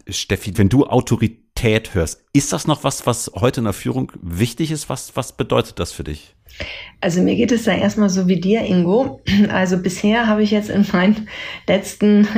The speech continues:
Speaker 2: Berufsjahren, äh, in den vielen Berufsjahren Führung nicht mit Autorität, schon gar nicht mit diesem Wort verbunden.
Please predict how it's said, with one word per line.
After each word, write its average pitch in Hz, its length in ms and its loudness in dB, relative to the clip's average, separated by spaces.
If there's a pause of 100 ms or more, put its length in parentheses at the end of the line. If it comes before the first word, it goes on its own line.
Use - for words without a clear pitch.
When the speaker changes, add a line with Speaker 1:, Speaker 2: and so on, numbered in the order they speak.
(140)
Speaker 2:
Berufsjahren, 202 840 0
äh, 185 240 0
in 185 80 4
den 175 140 4
vielen 240 240 2
Berufsjahren 180 520 -2
Führung 196 380 0
nicht 208 220 0
mit 208 160 0
Autorität, 180 720 -2
schon - 160 -4
gar 160 140 0
nicht 208 160 -2
mit 185 120 -2
diesem 165 400 -2
Wort 180 300 0
verbunden. 233 680 0